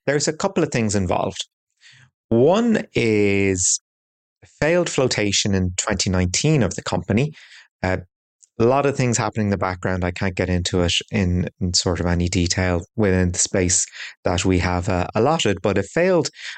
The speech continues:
I P O in twenty nineteen, an eventual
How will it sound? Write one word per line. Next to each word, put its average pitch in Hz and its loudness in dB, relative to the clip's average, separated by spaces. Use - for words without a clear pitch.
I 101 0
P 98 0
O 95 2
in 90 0
twenty 90 -2
nineteen, 95 2
an 98 2
eventual 117 0